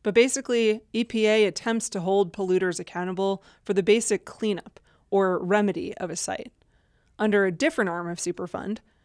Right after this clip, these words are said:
states can seek damages for injuries to their natural resources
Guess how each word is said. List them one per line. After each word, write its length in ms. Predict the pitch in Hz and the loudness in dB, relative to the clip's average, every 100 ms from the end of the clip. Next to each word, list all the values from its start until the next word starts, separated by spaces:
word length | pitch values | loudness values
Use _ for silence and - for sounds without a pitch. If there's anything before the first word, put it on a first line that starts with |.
| _ _ | _ _
states 400 | - 220 269 - | 0 2 2 -2
can 180 | 262 | -2
seek 300 | 233 262 226 | -2 -2 -6
damages 580 | - 185 208 220 247 233 | -4 -4 -4 -2 -2 -4
for 220 | - 208 | -4 -4
injuries 540 | - 220 240 233 240 - | -2 -2 -2 -2 -4 -4
to 140 | - | 0
their 160 | 226 214 | 4 4
natural 440 | 196 190 - 196 | 2 -2 -2 -4
resources 800 | 175 175 190 - - - - - | -2 -2 -2 -8 -10 -10 -8 -10